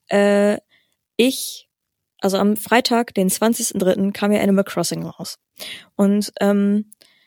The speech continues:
ich hatte davor noch keine Switch. Überhaupt keine Konsole, also in der Art. Und konnte, hätte das dann nicht spielen können. Und ich hab mich auch ewig da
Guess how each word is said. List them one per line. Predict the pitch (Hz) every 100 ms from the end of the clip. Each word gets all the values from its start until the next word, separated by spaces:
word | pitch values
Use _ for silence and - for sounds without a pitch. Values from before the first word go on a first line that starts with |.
| _ _
ich | 220
hatte | 220 226
davor | 214 - 214
noch | 208
keine | - 196
Switch. | 196 - 185 - - _ _ _ _ - _ _ -
Überhaupt | 214 202 190 -
keine | 185 190
Konsole, | 185 175 180 180 190 -
also | 190 190 -
in | 208 208
der | 202 -
Art. | - - - - - _
Und | - 190 190
konnte, | - 202 190 196 - _
hätte | 202 196
das | 196
dann | 202
nicht | 202
spielen | - 254 214
können. | 202
Und | 196
ich | 196 220
hab |
mich | - 202
auch | 190
ewig | 226 220 220
da | 208